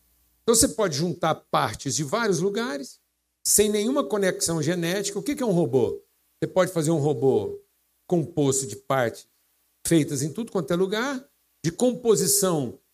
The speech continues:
química, física totalmente diferente, e aquilo funcionar bem junto. Então nós estamos juntando partes que não comungam a natureza pra produzir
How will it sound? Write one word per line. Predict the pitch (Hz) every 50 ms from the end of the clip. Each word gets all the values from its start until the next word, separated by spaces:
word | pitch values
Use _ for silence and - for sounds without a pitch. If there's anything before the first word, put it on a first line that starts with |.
| _ _
química, | - - 214 226 202 175 156 - - 160
física | - - - 170 175 160 143 120 113 147 139
totalmente | 135 - 226 220 220 196 180 180 180 180
diferente, | - - 233 240 254 285 339 339 339 - 330
e | 330
aquilo | 294 226 269 330 330 302
funcionar | - - - 339 269 - 339 330 330 339 359
bem | 349 330 320 339 339
junto. | 277 269 277 214 160 - _ - - _ _ _ _ _ _ _ _ _ _ _ _ _ _ -
Então | 170 170 262 262
nós | 277 247
estamos | - - 220 214 196 156
juntando | 147 - 330 320 294 - - - 269 269 285 302 330 339 339 330 330 - - -
partes | - 214 208 214 208 214 - - 254 269 226 - - - _ _ _ _ _ _ _ _ _ _
que | - 220 226
não | 233 254 285 311 285
comungam | - 277 262 226 220 233 285 359 403 381 269 220 202 190
a | 180
natureza | 180 180 180 - 180 170 165 170 175 180 185 220 247 254 - _ _ _ _
pra | - - 220
produzir | 226 - - - 302 339 349 330 302 294 247 202 151 139 151 214 247 277 302 294 -